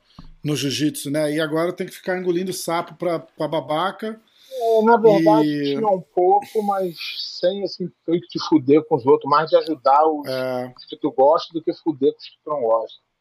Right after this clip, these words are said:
Speaker 1: Sim, sim. Foda. Foda. Mas vamos ficar, a gente fica ligado nessa aí. A gente fica ligado e vamos direto pro Mundial?
Speaker 2: Bora.
Speaker 1: Então vai. Então
Speaker 2: Cara,
Speaker 1: você começa.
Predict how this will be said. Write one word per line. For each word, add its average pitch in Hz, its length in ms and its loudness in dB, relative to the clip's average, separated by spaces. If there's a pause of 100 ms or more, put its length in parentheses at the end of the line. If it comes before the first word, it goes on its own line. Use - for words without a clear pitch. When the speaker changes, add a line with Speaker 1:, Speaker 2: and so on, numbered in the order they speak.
(140)
Speaker 1:
Sim, 156 340 -8
sim. 143 360 -10 (720)
Foda. 120 440 -14 (960)
Foda. 117 260 -12
Mas 175 160 -6
vamos 208 180 -4
ficar, 190 240 -2
a 170 60 -2
gente 185 180 -10
fica 202 180 -8
ligado 135 380 -4
nessa 123 260 -10
aí. 113 180 -16 (160)
A 131 60 -20
gente 135 180 -20
fica - 140 -14
ligado 135 480 -10
e 123 320 -8 (1040)
vamos 208 300 0
direto 208 260 2
pro 185 140 -6
Mundial? 185 520 0 (1120)
Speaker 2:
Bora. 117 400 4 (480)
Speaker 1:
Então 160 200 -8
vai. 123 200 -8 (720)
Então 139 140 -2
Speaker 2:
Cara, 123 180 2
Speaker 1:
você - 160 -10
começa. - 560 -12